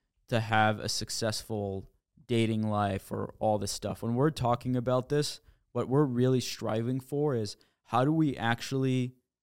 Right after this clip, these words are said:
have a successful life? Like, how do we build the best life for ourselves, and what are the components of the good life?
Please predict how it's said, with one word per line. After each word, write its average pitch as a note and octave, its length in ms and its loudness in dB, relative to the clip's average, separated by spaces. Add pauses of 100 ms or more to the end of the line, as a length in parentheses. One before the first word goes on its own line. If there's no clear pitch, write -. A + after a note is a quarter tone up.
(420)
have A#2+ 260 4
a A2+ 80 -2
successful - 800 -4
life? G2+ 280 -6
Like, A2 120 -8
how B2 180 0
do D3+ 80 4
we C3+ 160 0
build A2+ 320 -4
the G2 80 -6
best G#2+ 420 -4
life G#2+ 220 -8
for A#2 160 -6
ourselves, C3 480 -2
and A2+ 160 0
what A#2 200 2
are A#2+ 100 4
the A2+ 100 -4
components A2 600 -6
of G#2 120 -8
the G2+ 80 -8
good G2+ 240 -8
life? - 320 -8